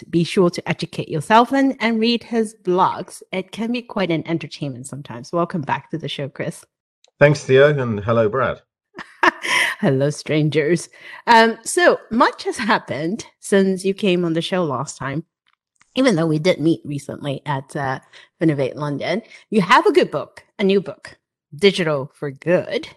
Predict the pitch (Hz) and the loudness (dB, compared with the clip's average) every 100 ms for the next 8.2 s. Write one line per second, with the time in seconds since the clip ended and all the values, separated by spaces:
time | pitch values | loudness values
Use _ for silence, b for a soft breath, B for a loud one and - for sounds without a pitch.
0 | - 160 165 175 - 190 165 151 151 - | -4 0 0 0 -4 -4 -2 -2 -4 -6
1 | 151 151 156 220 170 170 330 427 B B | -8 -6 -4 -2 0 0 0 -2 B B
2 | B - 233 214 214 - 330 320 262 214 | B 2 2 4 -2 0 2 2 0 -6
3 | - - 127 131 - - - 269 - - | -6 -8 -4 -2 -4 -6 -6 -6 -6 -6
4 | 403 285 175 151 - _ _ 226 262 233 | -6 0 2 2 -2 _ _ 6 6 6
5 | 196 147 - - - 139 147 147 139 135 | 2 2 -6 -8 -10 -6 -4 -4 -6 -8
6 | 127 123 127 113 98 - _ 175 - 320 | -6 -6 -6 -8 -12 -18 _ -12 -2 0
7 | 240 156 - 214 - - - - 170 165 | 2 0 -2 -8 -8 -18 -18 -8 -4 -2
8 | 131 135 | -2 -6